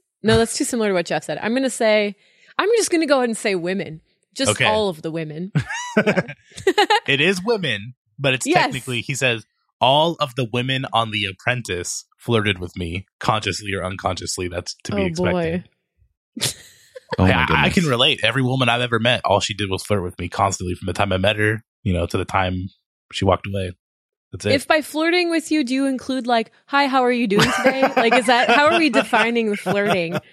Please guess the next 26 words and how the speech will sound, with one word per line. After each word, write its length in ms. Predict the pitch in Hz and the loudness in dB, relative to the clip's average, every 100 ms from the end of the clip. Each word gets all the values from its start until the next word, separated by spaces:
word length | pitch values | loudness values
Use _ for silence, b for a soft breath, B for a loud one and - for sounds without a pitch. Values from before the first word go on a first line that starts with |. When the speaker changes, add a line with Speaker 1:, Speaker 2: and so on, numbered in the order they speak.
| _ | _
Speaker 1:
<laughs> 240 | _ _ | _ _
Speaker 2:
That's 760 | 254 226 208 180 160 277 117 107 | -4 -2 -2 -6 -2 0 0 -2
the 100 | 110 | -4
question. 560 | 107 95 320 90 92 - _ | -2 -2 -4 -10 -14 -18 _
Speaker 3:
Just 140 | - 147 | 0 2
Speaker 2:
It's 40 | |
just 40 | 165 | 2
Speaker 3:
general 300 | 107 95 95 | 2 4 2
conversation. 600 | 104 87 85 90 80 92 | 2 2 2 4 4 2
Speaker 2:
Yeah, 60 | 101 - | -2 -4
it's 140 | 143 | -2
just 180 | 180 160 | 0 -2
impossible. 720 | 151 147 - 131 143 - 98 92 | -2 -4 0 0 0 -2 -8 -4
It's, 140 | 123 - | -4 -4
it's 240 | - 117 - | -2 -2 -2
expected. 580 | - 139 147 98 87 92 | -4 -4 -2 -2 -4 -4
It's 160 | 107 - | -4 -2
impossible 640 | 110 110 120 - 98 95 | 0 2 2 0 0 0
with 80 | 95 | 0
someone 340 | 101 95 92 - 101 | 0 0 -2 -4 -2
with 140 | 92 | 0
that 180 | 98 92 | -2 -2
kind 240 | - 101 | -2 0
of 100 | 92 80 | 0 -2
animal 320 | 95 98 95 | -2 0 0
mag-, 240 | 90 92 | 2 0